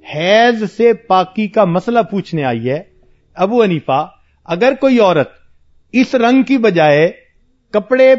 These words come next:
پہ داغ جو ہے وہ بالکل اب ہلکا سے رنگ کا لگے تو کیا وہ پاکی کا غسل کر سکتی ہے؟ میں نے اس کو کاٹ کر اس کو بتا دیا کہ نہیں، جب تک سفیدی کپڑے کی نہیں ہو جاتی اس وقت تک غسل نہیں کر سکتی۔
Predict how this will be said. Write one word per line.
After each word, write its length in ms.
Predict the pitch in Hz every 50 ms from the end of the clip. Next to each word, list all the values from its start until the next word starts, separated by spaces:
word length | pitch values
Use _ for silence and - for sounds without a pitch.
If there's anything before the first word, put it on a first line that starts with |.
| 262 -
پہ 120 | 254 233
داغ 500 | 214 151 135 151 156 175 190 208 226 220
جو 180 | 233 220 214 190
ہے 160 | 180 196 214 220
وہ 160 | 214 202 208
بالکل 540 | 185 180 247 262 254 - - - 262 247 247 240 -
اب 220 | - 208 208 190 180 156 127 120 120 - - -
ہلکا 420 | 233 277 269 247 _ 262 247 240 208 -
سے 140 | 220 214 202
رنگ 240 | 165 170 190 208 190
کا 120 | 165 208
لگے 440 | 185 160 156 151 151 147 147 151 165 160 _ _ _ _ _ _ _
تو 80 | 180 175
کیا 260 | - - 160 160 165
وہ 180 | 175 175 190 185
پاکی 420 | - - 151 143 147 - - 185
کا 120 | 165 - 180
غسل 320 | 139 127 135 - - 175
کر 160 | 160 - 131
سکتی 440 | 123 - - 156 - _ 240 247 254
ہے؟ 100 | 247 247 247 - - _ _ _ _ _ _
میں 220 | 143 160 190 220
نے 120 | 247 254 254
اس 140 | 240 233 220
کو 180 | - - 247 233
کاٹ 540 | 233 - - 170 170 180 196 214 214 -
کر 180 | - - 220 202
اس 100 | 196 170 -
کو 80 | - 196
بتا 300 | 170 170 - - 151 156
دیا 380 | 143 139 151 151 156 170 185 185 180
کہ 100 | - 175
نہیں، 320 | 160 165 180 196 208 208 202 202 _ _ _ _
جب 240 | 143 139 202 240 240 - - _
تک 260 | - 269 262 262 - - - -
سفیدی 580 | 208 180 - - 180 196 214 220 214 277 294 277
کپڑے 400 | 240 262 240 - - 233 226 220
کی 140 | 226 -
نہیں 260 | 208 202 190 180 208 202
ہو 100 | 196 180
جاتی 340 | 165 165 156 156 - 180 170
اس 160 | 160 147 -
وقت 160 | 160 156 -
تک 120 | - 143 123
غسل 280 | 123 120 110 120 110
نہیں 120 | 101 98 90
کر 140 | 85 90
سکتی۔ 100 | 90 _